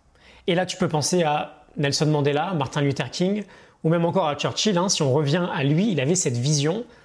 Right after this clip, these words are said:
de maintenir son pays digne, de rester debout, en fait, malgré le fait que toute l'Europe était en train de tomber. Cette vision, il faut qu'elle crée une rupture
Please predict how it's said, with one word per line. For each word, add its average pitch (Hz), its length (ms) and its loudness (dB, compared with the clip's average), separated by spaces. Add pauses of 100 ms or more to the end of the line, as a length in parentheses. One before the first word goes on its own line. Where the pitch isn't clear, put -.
(360)
de 143 140 0
maintenir 196 520 0
son 147 180 -4
pays 139 260 -2
digne, 143 480 0 (380)
de 139 120 0
rester 185 400 0
debout, 156 300 2
en 180 80 0
fait, - 300 -6
malgré 143 260 0
le 135 80 0
fait 226 260 -6
que 147 100 -4
toute - 380 -8
l'Europe 165 320 0
était 165 220 -2
en 151 60 -2
train 143 140 -4
de 143 40 -2
tomber. 131 280 -8 (760)
Cette 151 240 -2
vision, 196 460 0 (580)
il 165 80 4
faut - 180 -2
qu'elle 180 200 -2
crée 226 480 -4 (220)
une 165 180 4
rupture 165 760 0